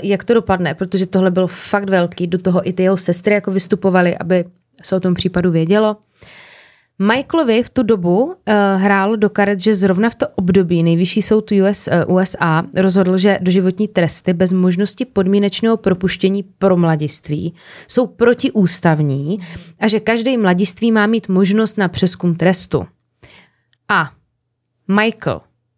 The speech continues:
byl dvacátého druhého dubna dva tisíce dvacet dva ve věku třiceti osmi let podmínečně propuštěn. Šel bydlet ke své ségře a co teda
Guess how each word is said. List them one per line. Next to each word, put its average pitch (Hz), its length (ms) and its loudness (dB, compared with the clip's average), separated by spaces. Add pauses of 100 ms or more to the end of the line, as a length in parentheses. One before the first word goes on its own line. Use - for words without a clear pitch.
(120)
byl 165 260 0 (180)
dvacátého 185 800 0
druhého 185 500 2
dubna 156 480 0 (420)
dva 190 240 2
tisíce 185 460 -6
dvacet 156 340 -4
dva 151 320 -2
ve 180 100 2
věku 180 240 0
třiceti - 640 -4 (100)
osmi 196 500 0
let 170 580 -2 (800)
podmínečně 208 720 0
propuštěn. 185 800 -4 (2000)
Šel 285 200 0
bydlet 240 380 0 (360)
ke 254 100 2
své 254 220 2
ségře 185 640 2 (800)
a - 60 -2
co 247 160 -4
teda 208 380 0